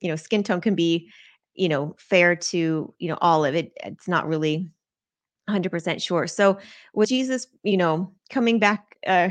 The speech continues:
you're saying coming back from Egypt, he was only there for two years. That's not where his nationality was from. Um, and,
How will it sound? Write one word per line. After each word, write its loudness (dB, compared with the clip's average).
you're -2
saying -4
coming 0
back -2
from -4
Egypt, -2
he -2
was -4
only 2
there 4
for -4
two -6
years. -2
That's -4
not -2
where -2
his -8
nationality -2
was -8
from. -4
Um, 0
and, -6